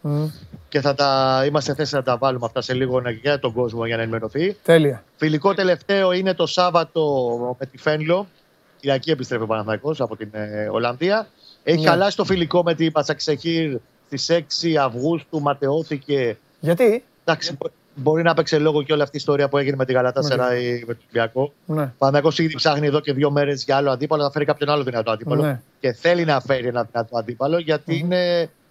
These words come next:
Speaker 2: κακά τα ψέματα, είναι, άμα το καλοσκεφτούμε, είναι το πρώτο μάτς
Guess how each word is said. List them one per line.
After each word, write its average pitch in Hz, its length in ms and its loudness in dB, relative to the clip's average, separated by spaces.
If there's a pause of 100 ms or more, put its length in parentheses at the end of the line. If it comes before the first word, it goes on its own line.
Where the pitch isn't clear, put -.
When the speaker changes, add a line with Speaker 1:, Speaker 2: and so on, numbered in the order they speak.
(120)
Speaker 2:
κακά 160 200 0
τα 165 100 2
ψέματα, 170 360 0
είναι, 185 280 -2 (320)
άμα 147 200 0
το 156 60 -4
καλοσκεφτούμε, 147 480 -2
είναι 175 100 0
το 156 120 -4
πρώτο 165 400 0 (100)
μάτς 139 400 -2